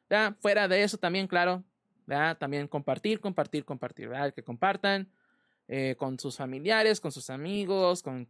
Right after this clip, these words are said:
quien les guste, con quien no les guste. Compártanlo con quien ustedes quieran, pero compartan, ¿verdad? Que eso también, de nuevo, nos ayuda bastante a que este proyecto siga creciendo más,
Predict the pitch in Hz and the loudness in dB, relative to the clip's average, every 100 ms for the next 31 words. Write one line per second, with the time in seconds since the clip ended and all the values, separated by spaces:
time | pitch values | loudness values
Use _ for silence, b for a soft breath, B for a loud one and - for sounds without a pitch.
0 | _ 123 120 123 131 175 220 - 208 196 | _ -8 -6 -6 -2 4 4 4 2 2
1 | 147 127 135 254 233 190 208 214 202 208 | -2 -8 -2 2 2 4 2 2 0 -2
2 | _ _ _ _ - 147 214 220 214 202 | _ _ _ _ -8 0 2 4 2 2
3 | 175 143 143 139 220 220 226 226 220 190 | 0 -6 -8 0 2 2 4 2 4 2
4 | 143 143 - 156 147 127 135 156 - 147 | 0 -2 0 0 0 -6 -2 -2 -2 -2
5 | 160 143 139 170 151 156 165 131 156 170 | -2 -4 -2 -2 0 2 2 2 0 -2
6 | 165 151 151 156 139 123 120 - 208 202 | 0 -2 0 0 0 -4 -10 -4 -2 0
7 | 196 175 170 - 143 139 160 143 123 123 | -2 0 -2 0 -2 -2 -2 -2 -4 -2
8 | 151 - 151 - 135 123 117 123 120 127 | -2 -2 -6 -4 -6 -6 -10 -10 -10 -2
9 | 202 208 - | 0 0 -4